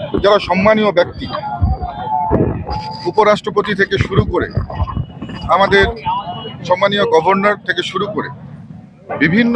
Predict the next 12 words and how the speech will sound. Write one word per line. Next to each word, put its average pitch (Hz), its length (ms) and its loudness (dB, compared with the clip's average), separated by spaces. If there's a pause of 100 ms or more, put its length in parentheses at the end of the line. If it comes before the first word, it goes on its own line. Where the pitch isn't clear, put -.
যারা 202 200 4
সম্মানীয় 196 480 0
ব্যক্তি, 175 340 0
তাদের 180 300 2
বিভিন্ন 180 360 0 (800)
অঙ্গভঙ্গিমা 185 1500 2 (1300)
কল্যাণবাবু 175 440 2
করে 165 240 2
দেখান, 175 320 0 (240)
বিভিন্ন 185 300 2
মিমিক্রি 175 400 0
উনি 180 180 2